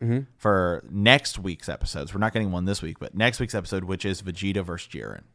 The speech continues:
Speaker 1: Right, yeah. Um,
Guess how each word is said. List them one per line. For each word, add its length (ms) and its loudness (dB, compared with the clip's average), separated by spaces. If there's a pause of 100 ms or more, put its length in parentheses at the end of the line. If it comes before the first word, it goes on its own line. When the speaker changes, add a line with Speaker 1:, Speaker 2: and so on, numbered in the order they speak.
(680)
Speaker 1:
Right, 320 -2
yeah. 240 -6 (840)
Um, 580 0